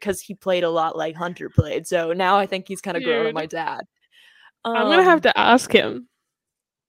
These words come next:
Speaker 1: You
Speaker 2: I'm gonna,
Speaker 1: can't,
Speaker 2: I'm
Speaker 1: uh,
Speaker 2: gonna
Speaker 1: he
Speaker 2: bring up
Speaker 1: straight
Speaker 2: Tuukka
Speaker 1: up
Speaker 2: Rask to your dad.
Speaker 1: He w-, to your face, he will never say a word against him. He knows better. He knows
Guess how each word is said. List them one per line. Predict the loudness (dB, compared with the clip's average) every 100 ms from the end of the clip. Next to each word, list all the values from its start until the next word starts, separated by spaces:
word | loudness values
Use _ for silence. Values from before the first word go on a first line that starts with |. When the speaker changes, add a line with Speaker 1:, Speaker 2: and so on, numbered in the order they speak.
| _ _ _
Speaker 1:
You | -2 -2
Speaker 2:
I'm |
gonna, |
Speaker 1:
can't, | 2 2 2
Speaker 2:
I'm | 2
Speaker 1:
uh, |
Speaker 2:
gonna | 2 2
Speaker 1:
he |
Speaker 2:
bring | 2 2
up | 2
Speaker 1:
straight | 0 2
Speaker 2:
Tuukka |
Speaker 1:
up | 4
Speaker 2:
Rask | 2 0
to | -6
your | -8
dad. | -6 -6 -4 -6 _ _ _ _ _ _ -10
Speaker 1:
He | -6
w-, | -6 -6 -8 -8
to | -6
your | -4
face, | -4 -2 -4 -4
he | -10 -12
will | -8 -8
never | -4 -2 0 -2
say | -2 -4
a | -2
word | -2 -2
against | -4 -8 -6
him. | -10 -8
He | -10
knows | -10 -6 -2 -2 -2
better. | -2 -2 -2 -10 _
He | _ -8 -6
knows | -8 -6 -2 -2 -2 -4